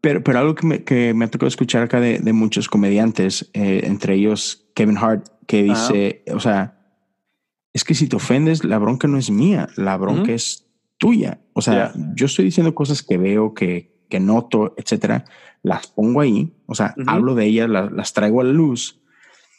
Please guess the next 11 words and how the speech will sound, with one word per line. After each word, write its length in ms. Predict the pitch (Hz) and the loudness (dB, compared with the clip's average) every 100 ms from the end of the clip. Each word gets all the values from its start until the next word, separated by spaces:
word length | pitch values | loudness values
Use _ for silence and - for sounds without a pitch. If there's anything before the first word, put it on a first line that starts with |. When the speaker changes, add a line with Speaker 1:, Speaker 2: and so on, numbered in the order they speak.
| - _ _ - | -20 _ _ -2
Speaker 1:
pero 580 | 127 120 117 104 - _ - | 0 2 2 0 -4 _ -6
así 140 | 120 | -4
como 100 | 123 | 0
que 240 | 123 107 | 0 -2
yo 280 | 113 120 139 | 0 0 2
no 120 | 165 | 0
soy 180 | 170 151 | 2 0
responsable 800 | 139 135 - 101 92 123 131 110 | 0 -2 -2 -2 -2 -2 0 0
de 220 | 98 92 - _ | -2 -4 -10 _
tu 240 | - 123 110 | 0 2 2
reacción. 680 | 98 90 - 104 85 76 | -2 -2 -2 -2 -2 -4